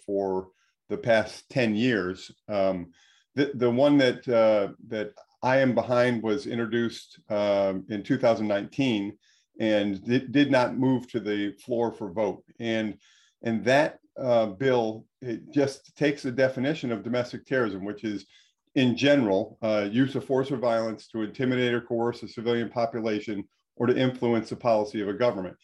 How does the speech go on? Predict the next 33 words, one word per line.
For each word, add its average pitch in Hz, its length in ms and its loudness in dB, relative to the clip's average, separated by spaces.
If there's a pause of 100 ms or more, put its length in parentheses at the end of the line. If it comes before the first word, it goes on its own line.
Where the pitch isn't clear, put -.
(460)
And 113 520 2
if 117 140 -4
you 123 120 2
use 151 280 4
that 131 220 2
force 127 200 0
or 123 60 -6
violence 117 340 2
for 123 280 -4
that 123 260 0
purpose, 139 560 -6 (180)
that's 123 380 0 (120)
domestic 117 460 0
terrorism 95 520 -4
under 139 240 2
the 120 100 0
definition, 113 640 -4 (600)
the 123 120 2
bill 135 320 4
that, 127 220 0 (120)
uh, 110 280 4
that 107 220 -2
we 127 180 4
had 127 180 2
backed, 113 440 0 (120)
uh, 107 200 0
was 110 480 0
one 135 240 2
that 113 160 -2
just 123 240 -4
gave 117 180 0
a 104 180 -4
penalty 107 720 -4